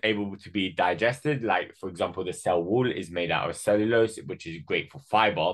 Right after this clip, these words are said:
but you can't get any energy because you can't break it down. There are certain animals that can break it down and they get, they utilize that energy, but we cannot.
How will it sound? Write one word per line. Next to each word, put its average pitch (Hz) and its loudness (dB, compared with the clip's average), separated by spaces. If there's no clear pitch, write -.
but 78 -4
you 78 -6
can't 85 -2
get 73 -2
any 82 -6
energy 101 -2
because - -14
you 82 -6
can't 76 -4
break 82 -2
it 82 -6
down. 98 2
There 117 4
are 170 8
certain 135 4
animals 107 -2
that 98 0
can 120 0
break 90 -4
it 85 -8
down 92 -2
and 92 -4
they 95 0
get, 98 -2
they 90 -2
utilize 92 -4
that 85 0
energy, 98 -4
but 87 -4
we 92 -6
cannot. 87 -6